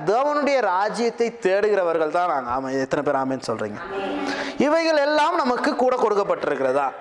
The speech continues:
எல்லா காரியமும் எங்களுக்கு நிறைவாய் சந்திக்கப்பட்டிருக்கிறதா?" அப்படின்னு சொல்லி சிந்தித்து பாருங்க. அப்படி சந்திக்கப்படவில்லை என்றால், நம்ம வாசிக்கிற வேதத்துல ஏதோ பிழை இருக்கு, நம்ம புரிஞ்சுக்கிட்ட விதத்துல ஏதோ பிழை காணப்படுகிறது.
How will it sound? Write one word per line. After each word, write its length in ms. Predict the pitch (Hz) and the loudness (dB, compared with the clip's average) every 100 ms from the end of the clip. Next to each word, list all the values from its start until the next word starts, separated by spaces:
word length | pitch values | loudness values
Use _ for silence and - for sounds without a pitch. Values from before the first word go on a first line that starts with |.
| - - - - | -16 -20 -14 -2
எல்லா 320 | 185 302 330 | 0 2 2
காரியமும் 720 | 339 302 262 262 240 233 302 | 2 0 2 2 2 0 0
எங்களுக்கு 340 | 320 247 226 233 | 0 0 0 0
நிறைவாய் 480 | 208 196 202 214 | 0 2 0 0
சந்திக்கப்பட்டிருக்கிறதா?" 1000 | 220 180 170 175 156 135 123 127 131 139 - - - - - - - - - | -2 -2 -2 -2 -2 -2 -2 0 0 -2 -4 -12 -18 -18 -18 -18 -18 -8 -2
அப்படின்னு 260 | 170 175 | 0 0
சொல்லி 220 | 170 165 | 2 0
சிந்தித்து 360 | 185 170 156 139 | 2 0 0 0
பாருங்க. 300 | 127 110 104 - - - - | 0 -2 -4 -10 -10 -6 -2
அப்படி 300 | 233 302 277 | 0 0 2
சந்திக்கப்படவில்லை 880 | 262 285 349 311 330 262 226 208 208 | 0 2 0 0 2 2 2 2 2
என்றால், 460 | 175 160 196 311 - | 0 2 0 0 -2
நம்ம 380 | 185 180 170 | -2 0 0
வாசிக்கிற 240 | 190 - 185 | -2 -2 0
வேதத்துல 420 | 165 160 156 170 | 0 0 0 -2
ஏதோ 440 | 156 214 339 - - - - - - | 0 0 0 -6 -14 -16 -18 -20 -6
பிழை 240 | - 165 185 | -2 0 2
இருக்கு, 200 | 175 262 | 0 0
நம்ம 200 | 247 208 | 0 0
புரிஞ்சுக்கிட்ட 400 | 214 226 226 185 | 0 0 2 2
விதத்துல 400 | 165 180 190 196 262 339 - | 2 2 2 2 0 -2 -2
ஏதோ 180 | 165 170 | 0 0
பிழை 440 | 180 165 185 320 - - - - | 0 0 0 0 -6 -10 -14 -4
காணப்படுகிறது. 1000 | - 151 135 131 117 117 117 135 117 - | -2 0 0 0 0 0 2 0 0 -6